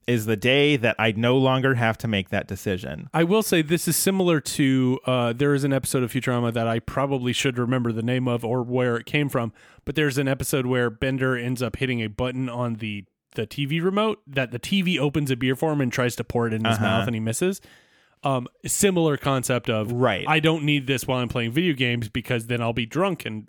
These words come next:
Speaker 2: fat and h-, happy." Well, I actually kinda do want that now I say all those things.
Speaker 1: Exactly. So I need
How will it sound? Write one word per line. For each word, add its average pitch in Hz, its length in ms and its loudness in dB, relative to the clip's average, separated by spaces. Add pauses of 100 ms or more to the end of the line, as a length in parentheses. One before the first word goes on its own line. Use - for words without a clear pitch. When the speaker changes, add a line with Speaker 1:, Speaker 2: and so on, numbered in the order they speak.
Speaker 2:
fat 101 380 -10
and 98 220 -12
h-, - 400 -20
happy." 95 340 -6 (160)
Well, 262 120 2
I - 60 0
actually 269 240 0
kinda 320 300 0
do 359 180 2
want 196 280 2
that 113 240 -2
now 147 220 2
I 139 180 2
say 170 320 0
all 131 160 0
those 226 240 2
things. 127 440 -4 (400)
Speaker 1:
Exactly. 113 760 0
So 107 680 0 (320)
I 143 420 4
need 135 380 0